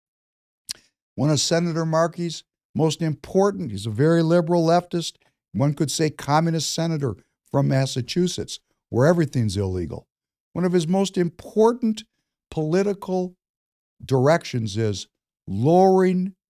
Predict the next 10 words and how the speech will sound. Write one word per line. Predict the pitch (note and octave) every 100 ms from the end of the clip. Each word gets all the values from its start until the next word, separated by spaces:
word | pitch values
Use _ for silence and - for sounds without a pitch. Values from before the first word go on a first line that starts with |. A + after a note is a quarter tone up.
| _
the | B2
cost | B2 C3 C#3 C#3+ C#3
of | B2 -
prescription | A#2 - C3+ B2+ - A2+
drugs, | G#2+ F#2+ - - - _ _ _ _ _
lowering | G2 C3+ F#3 G#3 G3+ G3+ G3
the | F3+
cost | F3+ D3+ D3 D3 C#3
of | -
prescription. | B2+ - B2+ B2+